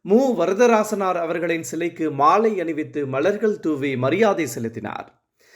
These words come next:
மேலும் செய்தி மக்கள் தொடர்புத்துறை சார்பில் மாவட்ட ஆட்சியர் சந்திரகலா அவர்களிடம் புத்தகம் வழங்கப்பட்டது. நிகழ்ச்சியில் பங்கேற்றிருந்த நகராட்சி மற்றும் ஊராட்சி ஒன்றியங்களைச் சேர்ந்த தலைவர் மற்றும் துணைத் தலைவர்கள் போன்றவர்களுக்கு புத்தகம் வழங்கப்பட்டது.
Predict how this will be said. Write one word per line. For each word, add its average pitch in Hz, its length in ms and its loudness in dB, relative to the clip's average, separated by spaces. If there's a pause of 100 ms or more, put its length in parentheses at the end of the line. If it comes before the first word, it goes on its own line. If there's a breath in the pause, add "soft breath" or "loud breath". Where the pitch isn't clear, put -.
(340 loud breath)
மேலும் 202 460 4
செய்தி 196 360 -2
மக்கள் 170 360 -4
தொடர்புத்துறை 170 560 -2
சார்பில் 156 560 0
மாவட்ட 180 500 2
ஆட்சியர் 160 560 -2
சந்திரகலா 165 560 0
அவர்களிடம் 147 640 0
புத்தகம் 143 540 -4
வழங்கப்பட்டது. 120 840 -2 (520 soft breath)
நிகழ்ச்சியில் 226 640 2
பங்கேற்றிருந்த 190 920 0 (160 loud breath)
நகராட்சி 180 680 0
மற்றும் 170 360 -8
ஊராட்சி 208 440 0
ஒன்றியங்களைச் 185 680 -2
சேர்ந்த 160 460 0
தலைவர் 170 600 0
மற்றும் 160 340 -8
துணைத் 196 300 -2
தலைவர்கள் 170 520 0
போன்றவர்களுக்கு 151 840 0
புத்தகம் 139 560 -2
வழங்கப்பட்டது. 127 840 -2